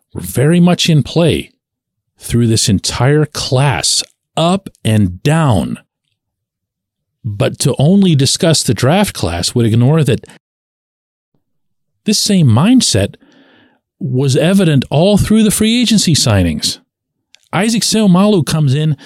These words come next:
to fortify a position that, in all honesty, if the Steelers had just left it alone, not too many people would have said anything.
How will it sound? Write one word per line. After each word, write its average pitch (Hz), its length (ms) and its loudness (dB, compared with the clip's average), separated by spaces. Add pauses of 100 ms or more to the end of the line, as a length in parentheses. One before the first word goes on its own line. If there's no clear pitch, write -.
(400)
to 143 120 -2
fortify 196 720 0
a 123 80 0
position 185 520 0
that, 196 180 0
in 175 300 2
all 226 220 4
honesty, 247 480 0
if - 200 -6
the 160 180 -4
Steelers 233 520 -2
had 139 140 0
just 185 260 -2
left 143 340 -2
it 185 100 2
alone, 180 420 4
not 196 200 0
too 208 140 0
many 190 160 4
people 185 320 0
would 185 100 2
have 180 80 2
said 196 240 0
anything. 147 480 0